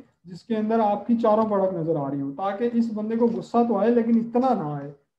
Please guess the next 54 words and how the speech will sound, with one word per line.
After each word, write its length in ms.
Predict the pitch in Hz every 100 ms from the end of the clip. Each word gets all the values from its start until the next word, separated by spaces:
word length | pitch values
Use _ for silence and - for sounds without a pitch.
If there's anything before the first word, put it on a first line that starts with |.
| 170
अगर 140 | 196
आप 220 | 202 208
इसकी 200 | 226 240
ditto 320 | 208 214 247 240
copy 300 | 226 233 233
करके 260 | 214 214
यहाँ 220 | 214 190 190
पर 120 | 208
आ 120 | 175
जाएंगे 300 | 175 202 208
तो 120 | 214
फिर 200 | 196 196
तो 100 | 202
गुस्सा 320 | 190 175 196
आएगा 240 | 170 170 156
ही 60 |
अगले 220 | 143 139 139
बंदे 260 | 135 -
को, 80 | 143
ठीक 240 | 147 269
है। 60 | 240 - - _ _ _ _ _ -
तो 360 | 185 185 180 175
variation, 400 | 196 208 208 214
listing 400 | 190 - 233 226 - 170
variation, 520 | 190 202 202 220 214
product 500 | - _ 196 208 220
variation 460 | 220 214 214 226 220
तो 80 |
ये 200 | 208 196
है 120 | 202 226
कि 160 | 226 214 - _ _ -
इसके 240 | 170 -
अंदर, 460 | 208 202 202 208 208 - _ _
अच्छा 180 | 165 160
हाँ, 320 | 139 135 131 - -
एक 140 | 190 196
यहाँ 200 | 196 185
पर 140 | 202
चीज़ 240 | 196 214 190
हमने 220 | 170 185
नई 220 | 180 202
ऐड 220 | 202 185 196
की, 100 | 202
ये 140 | 196 202
वाली 200 | 208 202
जो 140 | 196
लि-, 340 | 175 196 226
ये 140 | 175 185
जो 160 | 190 190
product 340 | - 180 185
hunting 260 | 175 190 190
की 60 |
sheet 300 | 180 180 190
है, 100 | 208